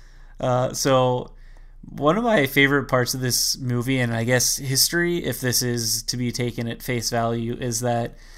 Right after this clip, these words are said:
Henry Ford and the Ford Motor Company decided to enter into sports car racing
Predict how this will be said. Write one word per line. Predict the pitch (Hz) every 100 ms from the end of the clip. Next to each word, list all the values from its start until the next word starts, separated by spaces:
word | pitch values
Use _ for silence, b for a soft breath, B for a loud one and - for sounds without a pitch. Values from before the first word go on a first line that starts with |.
| b b
Henry | - 135 143 135
Ford | 135 127 123 127 127
and | 127 139 123 117
the |
Ford | - 123 120
Motor | 117 117 117
Company | 123 117 127 127
decided | 120 - 117 120 113
to | 131 -
enter | 123 117
into | 120 120 110 - 117 117 120 -
sports | - 120 117 -
car | 135 127
racing | 127 127 151 143